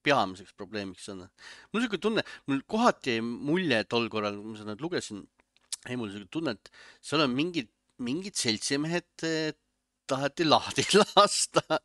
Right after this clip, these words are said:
ja need, eh, tõmbasid, eh, mingi sae käima seespool. Ja, ja nüüd nad siis on, et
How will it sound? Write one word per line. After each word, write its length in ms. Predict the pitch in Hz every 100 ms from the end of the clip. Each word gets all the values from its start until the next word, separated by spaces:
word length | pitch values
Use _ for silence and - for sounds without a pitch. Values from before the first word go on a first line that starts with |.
| _ _ 175 190 -
ja 140 | -
need, 200 | 139 180 185
eh, 160 | 156 139
tõmbasid, 580 | - 143 151 160 165 -
eh, 160 | 180 156
mingi 280 | 143 156 175
sae 460 | - 139 147 175
käima 440 | 175 117 104 98 101
seespool. 600 | 123 107 - - 107 101 - _ _ - - - - _ _ _ _ _ _ _ _ - 113
Ja, 240 | 110 107 107 107 107 - _ _ _ _ _ _ _ _ _ _ _ _ _ _ _ _ _ _ _ _ _ _ _ _
ja 80 | 113
nüüd 160 | 120 131
nad 120 | 123
siis 200 | 123 113
on, 180 | 120 107
et 340 | 101 - -